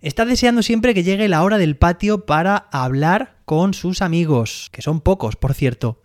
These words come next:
y hablando siempre de las redes sociales y de videojuegos. Le encanta pasar las horas en TikTok y además tiene un canal de YouTube en el que hace streaming jugando a Minecraft.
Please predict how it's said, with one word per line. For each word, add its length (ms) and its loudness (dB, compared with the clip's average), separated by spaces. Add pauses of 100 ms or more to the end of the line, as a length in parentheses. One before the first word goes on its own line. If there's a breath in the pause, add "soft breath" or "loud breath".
(200 loud breath)
y 140 2
hablando 440 2
siempre 720 0
de 400 0
las 360 -4
redes 380 -4
sociales 680 -4
y 160 -2
de 340 -4
videojuegos. 1000 -6 (160 loud breath)
Le 100 -2
encanta 360 0
pasar 300 0
las 180 0
horas 400 2
en 400 -2 (100)
TikTok 540 0 (320)
y 140 2
además 380 2
tiene 180 0
un 180 0
canal 340 -2
de 120 0
YouTube 440 0 (100)
en 180 0
el 140 -2
que 100 -2
hace 200 -4
streaming 500 -4
jugando 600 -4
a 280 -6
Minecraft. 640 -2